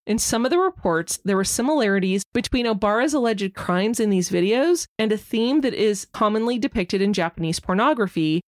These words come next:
which is men having intercourse with sleeping women.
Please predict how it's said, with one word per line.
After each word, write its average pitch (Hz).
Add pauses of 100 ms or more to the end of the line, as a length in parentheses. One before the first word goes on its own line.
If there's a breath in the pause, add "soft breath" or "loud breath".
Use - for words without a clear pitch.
which 202
is 196
men 202
having 247
intercourse 233
with 208
sleeping 175
women. 196